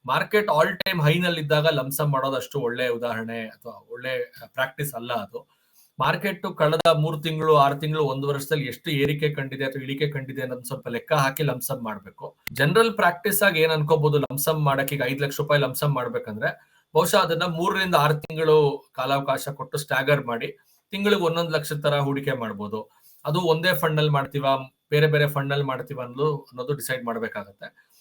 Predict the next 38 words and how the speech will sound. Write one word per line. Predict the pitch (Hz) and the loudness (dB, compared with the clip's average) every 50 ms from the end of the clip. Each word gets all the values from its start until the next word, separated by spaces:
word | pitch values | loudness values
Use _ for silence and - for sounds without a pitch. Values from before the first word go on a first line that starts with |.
| _ _ - | _ _ -8
ಅದು | 165 160 - 151 | -6 -2 0 0
ಲಂಪ್ | 156 175 - | 0 2 2
ಸಮ್ | 220 226 214 208 | 2 2 2 2
ಮಾಡೋರು, | 202 196 185 190 185 190 208 220 226 226 220 | 2 2 2 2 2 4 4 4 4 2 0
ಆ, | - _ _ _ - 156 147 143 135 139 - - | -4 _ _ _ -2 0 0 0 0 -2 -4 -6
ಯಾವಾಗ | 120 - 135 143 180 196 196 208 | -4 -2 0 2 2 2 4 4
ಅದ್ರದ್ದು | 190 180 170 170 156 165 156 143 139 - - | 2 0 -2 -4 -2 -2 -2 -2 -4 -6 -8
ತುಂಬಾ | - 143 156 185 180 165 | -2 2 4 4 4 4
ಬೆನಿಫಿಟ್ | 147 - 127 147 147 185 180 - | 2 0 -2 0 0 -2 -2 -4
ಸಿಗುತ್ತೆ | - 156 143 147 147 - 147 | -2 0 0 0 2 2 0
ಅಂದ್ರೆ, | 127 117 113 127 147 - - _ _ _ _ _ _ _ - | 0 -2 -4 -6 -6 -8 -8 _ _ _ _ _ _ _ -6
ಈಗ | 156 139 | -4 -2
ಮಾರ್ಕೆಟ್ | 135 123 131 156 170 175 214 208 208 | -2 0 0 -2 0 0 0 0 0
ತುಂಬಾ | - 156 151 165 175 | 0 2 6 6 6
ಕೊಲ್ಯಾಪ್ಸ್ | 170 165 147 143 147 147 147 - 156 | 6 6 4 4 2 2 0 0 0
ಆಗಿದೆ, | 139 135 135 123 127 127 131 131 - _ _ _ - | 0 0 0 -2 -2 -2 -2 -4 -6 _ _ _ -10
ಮಾರ್ಕೆಟ್ | 123 139 147 147 170 165 165 | -8 -8 -6 -4 -4 -4 -4
ನಲ್ಲಿ | 165 156 151 | -4 -2 -2
ಸಾಕಷ್ಟು | 135 135 - - 151 147 - 165 | -4 -2 -2 -4 -4 -4 -2 -2
ಹೆದರಿಕೆ | 147 120 117 143 147 156 151 170 | -2 -2 0 0 0 2 2 2
ಇದೆ, | 160 151 143 131 127 127 127 127 - _ _ _ _ _ _ _ _ - | 4 4 4 4 2 2 0 0 -4 _ _ _ _ _ _ _ _ -12
ಆ, | 127 | -8
ಹೊಸ | 123 120 120 120 117 113 127 131 - | -6 -6 -4 -4 -4 -4 -2 2 6
ಫಂಡ್‌ಗಳು | 170 170 147 151 151 151 151 156 151 160 156 156 151 151 147 147 143 135 - - - - - | 6 6 6 4 2 2 2 2 2 4 4 6 6 6 4 4 2 0 -4 -10 -16 -14 -10
ತುಂಬಾ | 143 139 151 147 | -4 -2 -2 -2
ಚೆನ್ನಾಗಿ | 147 147 139 139 143 147 147 | 0 0 -2 0 0 0 0
ಲಾಭ | 139 131 127 127 139 139 | -2 -2 0 0 0 0
ಕೊಡ್ತಾ | 139 135 120 - - 143 131 | 0 -2 -6 -4 0 0 2
ಇಲ್ಲ, | 127 120 120 120 120 120 - - _ _ - - - - - | 2 0 0 -2 -4 -4 -6 -12 _ _ -18 -16 -16 -16 -16
ಅಥವಾ | - - 143 135 131 131 117 | -12 -6 -6 -6 -6 -4 -2
ಜನರು | 131 143 147 151 170 165 156 156 147 | 2 2 2 4 4 2 2 0 0
ಭಯ | - 131 135 147 151 147 | 0 2 2 2 2 2
ಪಟ್ಟು | 156 147 151 147 | 0 -2 -2 0
ಎಸ್ | 135 - - 170 165 | 0 2 0 0 0
ಐ | |
ಪಿ | 160 160 | 0 -2
ನಿಲ್ಲಿಸ್ಬಿಡ್ತಾ | 147 139 135 143 139 139 - 147 139 - 127 | -2 -2 -2 -2 -2 -4 -6 -6 -4 -2 -2
ಇದ್ದಾರೆ, | 120 113 113 110 110 113 113 - - _ _ _ | -2 -2 -4 -4 -4 -6 -6 -8 -12 _ _ _